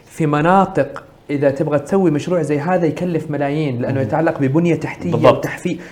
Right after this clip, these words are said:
Speaker 1: إنك تطلع مليون بني آدم من سكنهم وتروح تسوي، which is مستحيل.
Speaker 2: مم.
Speaker 1: فكيف أبتكر حل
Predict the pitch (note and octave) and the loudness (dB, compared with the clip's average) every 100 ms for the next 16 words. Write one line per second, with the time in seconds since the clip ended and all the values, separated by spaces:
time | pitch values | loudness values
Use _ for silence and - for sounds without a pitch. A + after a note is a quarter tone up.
0 | - C#3+ D#3 D#3 F#3+ F3+ D#3+ D#3 D3 C#3+ | -10 -6 -4 0 2 4 4 2 -4 0
1 | D#3 F#3 E3 D#3 F3 D#3 C#3+ C#3 C3 C#3+ | 2 4 4 4 2 2 0 -2 -4 0
2 | F#3 F3 A#3 A3+ - - - - C3+ E3+ | 0 2 -2 -4 -16 -20 -16 -8 -4 -2
3 | E3+ - G3+ E3+ - D3 D3+ D3+ D3+ - | -4 0 2 2 -2 -4 -2 -4 -4 -4
4 | D3 A2 - A2+ G#2+ G2+ - - D#3 C3+ | -6 -6 -6 -4 -4 -6 -16 -4 0 0
5 | - - G3+ A3 A3 - F3+ - D#3 C3+ | -2 -6 2 2 0 -6 -6 -4 -4 -2
6 | B2 - F3 G#3 | -4 2 2 2